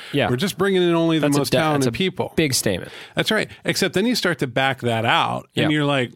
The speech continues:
Speaker 2: "Well, are
Speaker 1: Well,
Speaker 2: we? What does
Speaker 1: what are
Speaker 2: that
Speaker 1: you
Speaker 2: even
Speaker 1: doing?
Speaker 2: mean?"
Speaker 1: <laughs> Yeah.
Speaker 2: Yeah. So mentorship, all this stuff is, is there's, like, five or six things that we're putting in it, right?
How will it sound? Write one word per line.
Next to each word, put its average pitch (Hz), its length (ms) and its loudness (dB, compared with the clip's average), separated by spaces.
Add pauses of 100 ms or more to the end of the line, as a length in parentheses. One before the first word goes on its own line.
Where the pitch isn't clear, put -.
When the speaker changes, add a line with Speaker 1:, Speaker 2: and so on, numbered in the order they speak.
(100)
Speaker 2:
"Well, 147 420 0
are 151 160 2
Speaker 1:
Well, 143 180 2
Speaker 2:
we? - 60 -8 (320)
What 175 120 2
does 170 100 2
Speaker 1:
what 160 60 4
are 151 40 2
Speaker 2:
that - 20 -
Speaker 1:
you 139 120 2
Speaker 2:
even 123 140 2
Speaker 1:
doing? 196 180 0
Speaker 2:
mean?" 131 100 0
Speaker 1:
<laughs> 123 280 2
Yeah. 156 80 4
Speaker 2:
Yeah. 185 160 0 (500)
So 202 400 2
mentorship, 208 680 2
all 247 300 4
this 196 180 2
stuff 123 260 0
is, 123 160 0
is 135 500 0
there's, 156 240 0
like, 160 120 0
five 233 360 2
or 233 60 2
six - 320 -2
things 139 320 2
that 123 100 0
we're 117 80 0
putting 120 300 0
in 110 100 0
it, 101 140 -6
right? 110 240 0